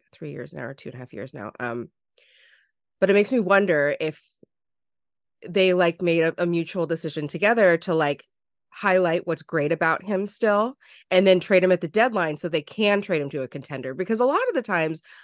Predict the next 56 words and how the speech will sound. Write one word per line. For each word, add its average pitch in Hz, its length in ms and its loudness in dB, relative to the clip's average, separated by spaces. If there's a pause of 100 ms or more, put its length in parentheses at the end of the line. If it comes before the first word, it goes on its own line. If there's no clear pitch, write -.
(140)
I 247 80 4
think 294 140 2
you 294 60 2
have 240 80 2
a 190 60 2
better 226 260 4
chance 202 280 -4
to - 60 -4
end 165 120 -2
up 170 100 -4
on 165 80 -2
a 156 60 -4
contender 165 440 -2
if 175 160 -6
you're 190 80 0
traded 175 320 -4
around 151 180 -2
the 143 80 -6
trade 185 260 -6
deadline 131 440 -8 (220)
than, 214 140 0
like, 196 160 2
traded 208 320 0
at 196 80 -2
the 175 60 -10
beginning 170 300 0
of 156 60 -2
the 156 60 -4
season, 208 360 -4
because 165 300 -4 (220)
all 208 160 4
of 214 80 2
a 214 40 0
sudden, 190 380 0
like, 151 220 -2 (760)
buyers 160 400 0
who 220 60 -4
didn't 202 240 -2
know 208 120 4
that 208 140 0
they 214 100 4
were 214 120 4
buyers, 170 520 2
like, 156 160 -6 (120)
pop 180 260 -4
up 196 160 -2
right 190 160 2
around 208 200 2
the 202 60 -4
trade 254 300 -8
deadline, 147 600 -4
and 143 200 -8 (360)
players 190 480 4
are, 170 340 -2
um, 156 400 -6 (760)
p-, 214 100 -12